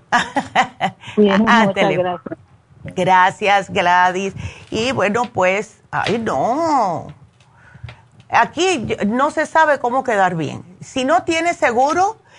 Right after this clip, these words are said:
Speaker 1: entonces no te dan nada y te llevan para,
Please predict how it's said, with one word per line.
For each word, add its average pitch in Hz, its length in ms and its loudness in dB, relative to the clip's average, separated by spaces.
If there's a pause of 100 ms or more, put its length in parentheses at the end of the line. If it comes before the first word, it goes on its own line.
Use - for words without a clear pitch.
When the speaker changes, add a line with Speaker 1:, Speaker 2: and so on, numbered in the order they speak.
(140)
Speaker 1:
entonces 262 580 0 (140)
no 240 280 0
te 277 120 2
dan 247 240 2
nada 269 460 2
y 220 200 -4
te 208 160 -2
llevan 233 260 0
para, 220 280 0